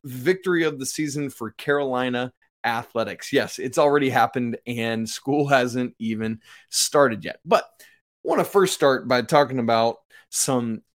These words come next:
Coach Hubert Davis slander that I will not stand for, and I hope and imagine that you will not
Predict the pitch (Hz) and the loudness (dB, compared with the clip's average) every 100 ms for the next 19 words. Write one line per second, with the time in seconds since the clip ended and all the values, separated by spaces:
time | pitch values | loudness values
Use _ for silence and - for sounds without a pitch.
0 | _ - - 180 - - 175 147 131 147 | _ -10 2 2 2 -2 -2 0 2 2
1 | 127 - - 127 131 123 127 123 - 127 | 2 -4 -4 -2 -2 0 0 -2 -6 -4
2 | 135 151 127 117 104 104 - - - - | -2 0 0 -2 -4 -6 -8 -16 -8 -6
3 | - - 147 135 - 110 113 120 117 113 | -6 -2 0 0 -2 -2 0 0 0 -2
4 | 110 120 131 - - 117 110 107 107 113 | -2 -2 -2 -4 -8 -4 -2 -4 -4 -8
5 | 107 87 113 110 104 101 107 - | -8 -6 -4 -6 -8 -8 -8 -10